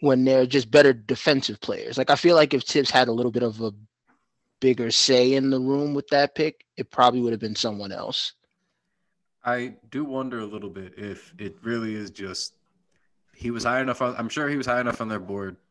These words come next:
Speaker 2: to warrant them thinking he was B P A, you know? And
Speaker 1: Oh,
Speaker 2: then,
Speaker 1: yeah.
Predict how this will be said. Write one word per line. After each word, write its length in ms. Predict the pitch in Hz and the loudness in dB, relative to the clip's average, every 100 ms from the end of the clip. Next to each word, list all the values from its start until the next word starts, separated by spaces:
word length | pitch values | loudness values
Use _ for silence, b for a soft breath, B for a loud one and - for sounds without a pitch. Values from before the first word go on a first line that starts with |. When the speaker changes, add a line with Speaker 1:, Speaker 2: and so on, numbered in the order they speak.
| - | -12
Speaker 2:
to 80 | 101 | -10
warrant 400 | 95 101 92 - _ _ | -8 -8 -8 -14 _ _
them 320 | _ 104 98 95 | _ -10 -10 -10
thinking 320 | 104 98 98 | -14 -12 -12
he 160 | 98 | -12
was 140 | 98 90 | -12 -12
B 180 | 90 98 | -14 -14
P 220 | 98 95 | -14 -14
A, 220 | 87 90 - | -16 -20 -16
you 120 | 104 | -12
know? 220 | 101 98 b b b b | -12 -12 b b b b
And 120 | - | -2
Speaker 1:
Oh, 80 | 135 | 0
Speaker 2:
then, 140 | 127 117 | 2 0
Speaker 1:
yeah. 220 | 98 | -4